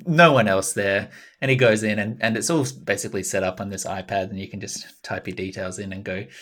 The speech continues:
you know, and he's showing you what to do. And the first thing is basically take your shoes off, stand on this thing, hold the paddles, and it does the e-, equivalent of your bathroom scale thing. So that all comes through, prints off this data, gives it to us.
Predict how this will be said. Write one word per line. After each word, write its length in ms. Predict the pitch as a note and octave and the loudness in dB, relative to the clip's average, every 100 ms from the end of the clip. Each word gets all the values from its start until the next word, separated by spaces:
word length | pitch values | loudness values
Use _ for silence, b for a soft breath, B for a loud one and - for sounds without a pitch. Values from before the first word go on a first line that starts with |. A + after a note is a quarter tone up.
| B B - | B B -16
you 60 | |
know, 60 | F2 | -10
and 120 | F#2 | -8
he's 140 | F#2+ - | -6 -4
showing 180 | G2+ F#2+ | -6 -4
you 80 | |
what 140 | F#2+ F2+ | -4 -6
to 100 | F#2+ | -6
do. 180 | F2+ G2 | -4 -4
And 100 | G#2+ | -2
the 60 | A#2+ | -2
first 340 | D3 C#3 C#3 | 4 4 4
thing 220 | C3 G#2+ | 0 0
is 120 | G2+ | -2
basically 460 | G2+ G2 - B2 G2 | -2 -4 -4 -6 -6
take 240 | F#2 A#2+ | -4 -6
your 60 | G2+ | -6
shoes 240 | - C3 | -4 -4
off, 100 | F#2+ F2+ | -4 -6
stand 300 | F#2+ F2 F#2 | -6 -6 -6
on 80 | |
this 160 | F#2 - | -8 0
thing, 320 | C#3+ D#3 D#3 B B B B B - | 4 4 2 B B B B B -10
hold 200 | G2 G2 | -8 -6
the 60 | |
paddles, 540 | F#2+ A2+ G#2 G#2+ G#2+ G#2+ | 2 6 6 4 2 -2
and 160 | - F#2 | -6 -6
it 100 | F2 | -2
does 260 | F#2 F2+ | -2 -2
the 240 | F#2 E2+ - - | -2 -4 -4 -4
e-, 80 | B2 - | -4 0
equivalent 460 | A#2+ D#3 C#3 A2+ | 2 6 6 6
of 60 | G2 | 2
your 100 | F#2+ | 0
bathroom 420 | F#2+ F#2 - E2 | 2 0 -2 -8
scale 280 | - D#2+ D#2 | -6 -4 -4
thing. 280 | - D2+ F#2 B B B | -6 -10 -12 B B B
So 120 | - | -2
that 180 | A#2 A2 | 2 4
all 140 | F#2+ G2 | 4 -2
comes 340 | G2+ F2 - | -4 -6 -6
through, 260 | F#2+ F#2 - B B B _ | -4 -4 -6 B B B _
prints 240 | C3+ A2 | -2 -2
off 160 | G#2 F2 | -2 -4
this 140 | F#2 | -6
data, 440 | - F2+ E2+ E2+ - F2 | -2 0 0 -2 -8 -12
gives 220 | D#2 D2 | -12 -10
it 120 | - | -12
to 100 | - | -14
us. 240 | - - | -16 -16